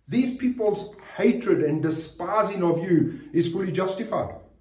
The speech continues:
That's what Jesus could have said, because that was the absolute truth. And yet,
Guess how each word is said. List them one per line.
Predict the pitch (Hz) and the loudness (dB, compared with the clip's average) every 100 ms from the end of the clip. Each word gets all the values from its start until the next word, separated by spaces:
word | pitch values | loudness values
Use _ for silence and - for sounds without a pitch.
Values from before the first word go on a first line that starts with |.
| _ - | _ -8
That's | 254 | -6
what | 302 - | -4 -4
Jesus | 202 180 | -4 -4
could | - | -4
have | 233 | -4
said, | 320 - | -4 -4
because | 135 175 127 | -2 -4 -2
that | 127 - | -2 2
was | 151 147 - - - _ - | 2 2 -4 -14 -20 _ -6
the | 139 | -2
absolute | 135 - 135 127 | -2 -2 -4 -4
truth. | 330 - - - _ _ _ _ _ - | -6 -8 -10 -18 _ _ _ _ _ -8
And | 139 143 | -4 -2
yet, | 165 247 156 - - | 2 4 4 2 -6